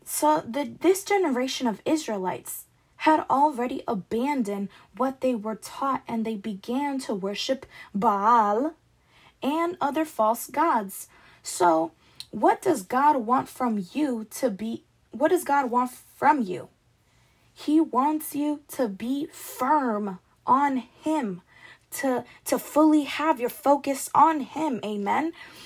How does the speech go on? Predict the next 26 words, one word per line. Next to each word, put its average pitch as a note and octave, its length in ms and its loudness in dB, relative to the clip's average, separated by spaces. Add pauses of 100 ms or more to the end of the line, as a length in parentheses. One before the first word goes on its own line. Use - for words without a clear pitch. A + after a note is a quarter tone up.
(180)
And A3 240 2
what E4 260 4
will C#4+ 340 -4
you C4 220 -6
do A#3 360 -2
if - 140 -6
some, E4 420 0 (380)
if F#3 80 -12
somebody G#3 720 0
peer F#4 340 4
pressures D#4+ 640 2
you D#4 380 0
to D#4+ 160 -2
disobey C4 800 0
what G#3 240 -4
God C4 260 4
has A3+ 280 -4
already A#3+ 500 2 (260)
established, - 1040 -2 (460)
is G#3 100 -10
a F#3+ 60 -10
question. - 480 -14 (240)
What A4 180 4
will G4+ 80 6
you F4+ 160 6
do? G4+ 280 2